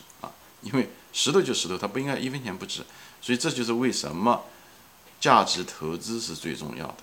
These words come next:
基本面分析是最重要的。哎，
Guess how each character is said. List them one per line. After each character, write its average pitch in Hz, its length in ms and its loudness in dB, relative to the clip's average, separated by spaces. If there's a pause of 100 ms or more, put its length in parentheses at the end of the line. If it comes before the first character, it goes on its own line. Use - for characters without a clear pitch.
(140)
基 120 180 -2
本 98 140 -6
面 95 220 -4
分 107 200 -4
析 101 160 -4
是 78 120 -10
最 - 180 -10
重 - 220 -16
要 - 60 -14
的。 - 100 -16 (540)
哎， 95 240 0